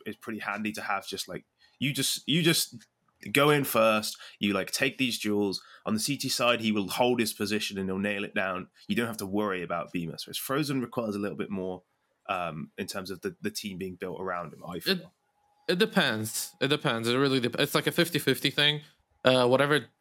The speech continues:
Speaker 2: they feel like they need most. That's why I said Frozen, 'cause I think they need more of a passive player if they wanna bomb their academy lineup,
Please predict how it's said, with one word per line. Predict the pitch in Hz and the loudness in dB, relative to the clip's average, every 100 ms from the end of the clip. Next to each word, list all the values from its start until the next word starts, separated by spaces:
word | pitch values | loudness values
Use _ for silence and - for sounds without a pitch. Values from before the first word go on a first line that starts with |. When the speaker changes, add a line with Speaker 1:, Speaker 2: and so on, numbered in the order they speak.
| _ | _
Speaker 2:
they | 131 135 | 4 4
feel | - 131 | 4 4
like | 123 113 | 4 4
they | 113 | 0
need | 120 113 | 0 2
most. | 117 123 | 2 4
That's | 135 - | 2 4
why | 131 | 2
I | |
said | 120 123 107 | 4 0 2
Frozen, | 117 113 127 | 4 4 2
'cause | 120 110 | 0 -2
I | |
think | 110 120 | -2 -2
they | 113 | 0
need | 117 | 0
more | 110 113 | 2 0
of | 107 | -2
a | |
passive | 110 95 - 113 - | -2 -4 -2 -8 0
player | 123 123 | 2 2
if | 117 | 0
they | 120 110 | 2 2
wanna | 110 113 | 2 0
bomb | 113 110 | -2 0
their | 110 | 0
academy | 110 107 110 117 | 0 -2 -2 0
lineup, | 123 127 | 0 0